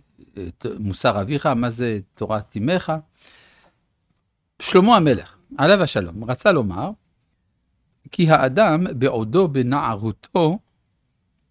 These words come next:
יש לו ללמוד מן דברי מוסר, המייסרים והמוכיחים את האדם שילך בדרך הישר. ועל דבר זה, על דבר זה צריך מוסר מן האב, אשר מייסר אותו האב,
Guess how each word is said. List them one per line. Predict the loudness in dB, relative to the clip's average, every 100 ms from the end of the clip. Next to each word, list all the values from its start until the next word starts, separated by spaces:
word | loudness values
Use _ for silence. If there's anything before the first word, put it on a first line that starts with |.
| -6
יש | 0 2 2
לו | 2 2
ללמוד | 2 2 2 0 -2 -8 _
מן | -4 -2 0
דברי | -2 -2 -2 -2
מוסר, | -4 -4 -2 -2 -2 -4 -12 _ _ _ _ _ _ _ _ _ -4
המייסרים | 0 0 0 -2 -2 0 0 0
והמוכיחים | -2 -2 -4 -6 -4 -4
את | -4 -4
האדם | -4 -2 -2 -4
שילך | -8 -6 -4 -4 -4
בדרך | -6 -8 -8 -8
הישר. | -8 -8 -8 -10 -10 -14 _ _ _ _ _ _ _ _ _ -2
ועל | 0
דבר | 2 2 2 0
זה, | -2 0 0 -2 -4
על | -4
דבר | -2 -4
זה | -4
צריך | -4 -4 -2
מוסר | -2 -2 2 2 0 -4 -12
מן | -4 -2 0
האב, | 0 -2 -6 -12 _ _ _ _ _ -20 _ _ _ _
אשר | -4 0 0
מייסר | 0 -2 -2 -2
אותו | 0 -2 -2
האב, | -2 -2 -2